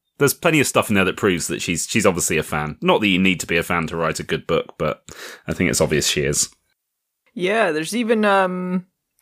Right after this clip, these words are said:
Speaker 2: she's trying to correct some of the things <laughs> from Ashley McConnell. There's some course correction
Speaker 1: Yes.
Speaker 2: going on in this, which I
Speaker 1: Yeah.
Speaker 2: feel like goes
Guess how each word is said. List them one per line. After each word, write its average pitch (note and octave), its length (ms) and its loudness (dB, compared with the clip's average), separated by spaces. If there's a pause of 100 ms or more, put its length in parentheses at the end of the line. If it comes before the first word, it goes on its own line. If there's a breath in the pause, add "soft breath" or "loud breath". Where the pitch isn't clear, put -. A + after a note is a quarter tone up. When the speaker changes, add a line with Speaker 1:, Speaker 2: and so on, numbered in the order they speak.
(140)
Speaker 2:
she's - 200 -8
trying B3+ 200 2
to G#3 60 8
correct F3+ 440 0
some D#3+ 220 0
of E3+ 60 0
the D#3 80 2
things E3+ 340 0
<laughs> - 0 -
from A#3 160 4
Ashley C4 380 4
McConnell. F#3+ 560 2
There's F3+ 160 2
some F3 140 -2
course D#4 340 0
correction - 500 0
Speaker 1:
Yes. - 160 4
Speaker 2:
going C#3+ 260 -2
on C#3 200 2
in C3+ 100 -4
this, C#3+ 240 -2
which - 280 4
I - 20 -10
Speaker 1:
Yeah. A2+ 420 6
Speaker 2:
feel C#4 120 6
like A3+ 180 6
goes G3+ 380 2